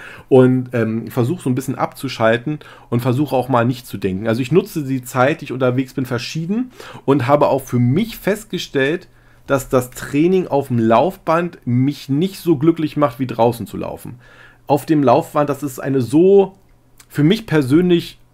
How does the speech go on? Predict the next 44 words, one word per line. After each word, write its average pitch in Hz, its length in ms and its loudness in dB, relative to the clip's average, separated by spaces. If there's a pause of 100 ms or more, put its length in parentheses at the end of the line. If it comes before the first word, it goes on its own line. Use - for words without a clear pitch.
(380)
ungesunde 175 840 6
Bewegung, 131 680 0
weil 120 160 4
ich 127 80 -6
irgendwie 143 260 -4
da 139 120 0
anders 170 340 -2
nochmal 139 200 -2
auftrete 147 520 0
als 123 240 -4
draußen. 151 460 4
Draußen 127 360 0
habe 135 140 -2
ich 127 40 -2
dann 131 80 -2
auch 127 80 0
so 120 100 -6
ein - 20 -6
bisschen 131 180 -6
so 123 80 0
den 117 220 2
Boden, 147 340 2 (300)
dass 135 180 0
ich 127 300 -6
wirklich 151 420 -4 (480)
die 127 140 -8
ersten 143 380 2
zwei 135 240 2
Tage 131 340 0
mehr 123 160 4
auf 117 140 -2
dem 127 60 -2
Laufband 113 520 2
war 120 160 2
und 120 140 -2
dann 123 120 0
habe 123 120 0
ich 123 100 -8
gesagt, 117 280 -2
so, 127 300 4
ich - 160 -10
gehe 120 160 2
jetzt 113 180 -2
raus, 113 440 0